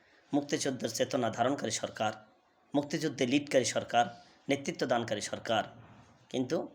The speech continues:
সেই আমলেই সবচেয়ে মুক্তিযুদ্ধ ভুলুণ্ঠিত হয়েছে, মুক্তিযুদ্ধ অপমানিত হয়েছে। তাই আসুন আমরা সহমত পোষণ করতে শিখি,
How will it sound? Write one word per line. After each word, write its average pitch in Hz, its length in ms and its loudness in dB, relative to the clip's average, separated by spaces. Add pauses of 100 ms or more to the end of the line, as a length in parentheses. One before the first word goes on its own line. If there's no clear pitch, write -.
(680)
সেই 143 260 6
আমলেই 131 460 6 (280)
সবচেয়ে 113 560 2 (400)
মুক্তিযুদ্ধ 131 440 -4
ভুলুণ্ঠিত 123 440 -6
হয়েছে, 98 420 -4 (460)
মুক্তিযুদ্ধ 143 420 0
অপমানিত 143 520 4
হয়েছে। 104 480 -6 (4000)
তাই 107 280 2 (100)
আসুন - 400 -2 (600)
আমরা 127 200 0
সহমত 123 400 -2
পোষণ 117 300 -4
করতে 107 300 -6
শিখি, 131 360 -4